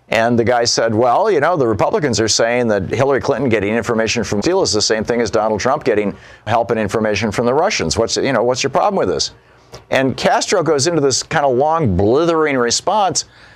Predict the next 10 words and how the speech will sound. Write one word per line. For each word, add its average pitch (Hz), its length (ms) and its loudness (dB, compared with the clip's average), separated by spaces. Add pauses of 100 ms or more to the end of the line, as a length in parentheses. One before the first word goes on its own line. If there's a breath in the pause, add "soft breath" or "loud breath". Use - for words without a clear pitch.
(160 loud breath)
that 147 360 2
was 139 200 2
like, 135 300 0
and 151 140 2
I'm 143 80 0
screaming 196 520 0
at 170 100 -2
the 160 80 0
radio 202 420 2
going, 139 380 0